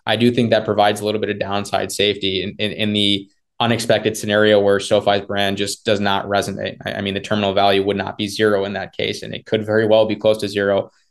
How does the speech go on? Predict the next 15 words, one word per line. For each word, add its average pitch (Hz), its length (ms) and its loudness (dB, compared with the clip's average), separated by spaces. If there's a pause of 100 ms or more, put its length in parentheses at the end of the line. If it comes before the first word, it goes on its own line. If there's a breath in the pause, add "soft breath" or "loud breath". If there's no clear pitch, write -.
(140)
um, 98 300 -2
if, 110 320 0
again, 107 260 0
unexpectedly, 101 960 -2
SoFi 101 460 0
just - 360 -8
stops - 480 -4
working 107 400 -2
for 104 140 -6
whatever 101 300 -4
reason 107 280 -6
on 98 60 -10
the 101 80 -8
consumer-facing 95 720 -8
front. - 320 -12